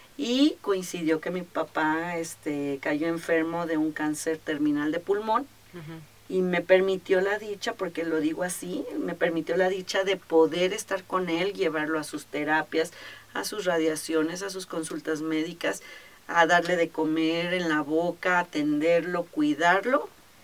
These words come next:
Speaker 1: y acompañarlo hasta el último momento.
Speaker 2: Bueno.
Speaker 1: Y su último suspiro, pues, nos permitió a, a mi familia y a mí estar con él, y a la vez es,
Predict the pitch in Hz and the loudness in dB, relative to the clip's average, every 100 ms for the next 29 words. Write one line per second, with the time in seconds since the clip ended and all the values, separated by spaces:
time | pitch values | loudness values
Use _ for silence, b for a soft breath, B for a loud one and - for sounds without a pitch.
0 | - - - 160 160 156 156 151 160 160 | -20 -20 -12 -2 -2 0 -4 -4 -6 -6
1 | 156 170 - 151 143 151 151 160 151 139 | -8 -10 -10 -8 -6 -8 -8 -10 -8 -8
2 | 135 135 120 - - - 190 170 156 - | -8 -10 -12 -18 -20 -18 -8 -4 -2 0
3 | 135 - 160 156 185 - 196 185 208 B | -4 -2 -4 -4 -6 -6 -4 0 0 B
4 | B B B - - 165 160 - - - | B B B -20 -6 2 2 0 -10 -10
5 | 170 160 151 151 156 156 - 160 151 139 | -4 -2 -2 0 2 0 2 4 4 2
6 | 139 - 143 143 139 147 147 165 170 190 | -2 -4 -2 -2 0 0 0 0 0 -2
7 | 202 214 220 240 208 156 - 147 - 180 | -2 -4 -6 -8 -6 -8 -6 -8 -6 -4
8 | 208 220 311 B B B - - 190 214 | -2 -2 -6 B B B -16 -8 -6 -4
9 | 247 247 - - - - 170 165 165 160 | -4 -6 -12 -20 -20 0 4 6 6 4
10 | 170 - 170 165 - | 0 -2 -6 -6 -12